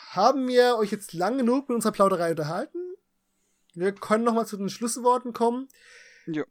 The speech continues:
Speaker 1: Ich sage, spielt das, was euch Spaß macht. Ich habe eine klare Präferenz zwischenzeitlich entwickelt für Skirmisher, das, weil die meisten anderen sie nicht mehr in meiner Lebenswirklichkeit zurechtfinden, aber auch andere Töchter haben schöne, äh, Mütter und umgekehrt.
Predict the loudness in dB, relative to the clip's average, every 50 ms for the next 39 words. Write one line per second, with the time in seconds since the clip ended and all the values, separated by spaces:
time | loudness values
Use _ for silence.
0 | _ _ _ _ -4 -2 2 6 6 6 6 6 6 4 4 4 0 -4 _ -18
1 | -16 -8 -4 -4 0 4 4 4 4 2 -2 -6 -4 -6 -6 -4 -4 -6 -6 -6
2 | -6 -4 -4 -4 -4 -4 -4 -6 -6 -6 -10 -16 -20 _ _ _ _ _ _ _
3 | _ _ _ _ _ _ _ _ _ _ -12 -6 -4 -4 -4 -4 -6 -6 -2 0
4 | 0 0 0 -2 -4 -6 -4 -4 -6 -6 -6 -8 -8 -8 -8 -6 -6 -4 -4 -4
5 | -6 -8 -12 -10 -10 -10 -10 -10 -14 -14 -12 -12 -12 -10 -6 -6 -6 -6 -6 -8
6 | -8 -8 -10 -10 _ _ -16 -14 -14 -14 -16 -18 _ _ _ _ _ -8 -6 -6
7 | -6 -4 -4 -4 -4 -6 -8 -8 -6 -6 -6 -6 -6 -6 -4 -4 -4 -4 -2 -4
8 | -4 -4 -4 -4 -4 -4 -4 -4 -4 -4 -4 -4 -4 -4 -4 -8 -12 -6 -4 -4
9 | -2 -4 -4 -8 _ _ -20 -20 -20 -20 _ _ -14 -6 -2 0 0 0 0 -2
10 | -2 -2 -2 -4 -8 -4 -2 -2 -2 -2 -6 -14 -20 -20 -20 -20 -20 -20 -20 -20
11 | _ _ -6 -6 -6 -4 -2 -2 2 2 4 4 4 4 2 2 4 2 2 2
12 | 2 0 -4 0 2 2 0 0 0 -2 0 2 2 0 0 0 -2 -4 -4 -4
13 | -6 -6 -6 -4 -2 0 -2 -2 -2 -6 _ _ _ _ _ _ _ _ _ _
14 | _ _ _ _ _ _ -10 -6 -6 -4 -4 -4 -2 0 2 2 0 0 -6